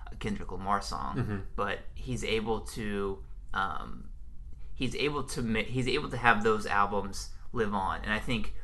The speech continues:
Speaker 1: while listening, like, to go back to, To Pimp Butterfly, while listening to that album last summer may not have been the, uh, the easy listening, um, that, like, a,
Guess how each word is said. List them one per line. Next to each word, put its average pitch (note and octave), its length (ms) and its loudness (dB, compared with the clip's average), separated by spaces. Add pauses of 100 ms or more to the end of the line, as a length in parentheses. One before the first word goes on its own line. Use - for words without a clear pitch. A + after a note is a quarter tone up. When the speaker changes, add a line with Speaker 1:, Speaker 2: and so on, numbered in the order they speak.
(500)
Speaker 1:
while A2+ 560 10
listening, B2+ 480 0 (100)
like, G#2 260 -6
to B2+ 80 -4
go B2 120 4
back A2 280 4
to, A2 120 -2
To - 140 -6
Pimp G#2+ 260 -4
Butterfly, G#2+ 460 2 (260)
while C3 200 8
listening D#3 300 2
to C#3 80 0
that A2 280 6
album G#2+ 600 6 (280)
last A2 320 6
summer A2+ 280 4
may G#2 260 2
not G#2+ 160 2
have G2 160 -2
been G2+ 380 -2 (240)
the, G2 440 -6
uh, F2 320 0 (380)
the - 180 -2
easy A#2 340 0
listening, G#2 760 0 (300)
um, F#2 340 0
that, - 120 -2
like, G#2+ 300 -4
a, A#2 100 0